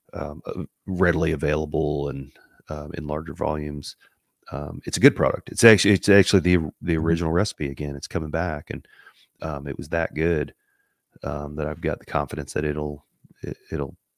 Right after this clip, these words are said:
Speaker 1: be something that people will want on a regular basis. And, um,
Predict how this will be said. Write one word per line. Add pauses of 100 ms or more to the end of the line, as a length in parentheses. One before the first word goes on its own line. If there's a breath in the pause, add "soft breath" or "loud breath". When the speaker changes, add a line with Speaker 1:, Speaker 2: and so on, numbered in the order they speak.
(260)
Speaker 1:
be
something
that
people
will
want
on
a
regular
basis.
And, (640 soft breath)
um,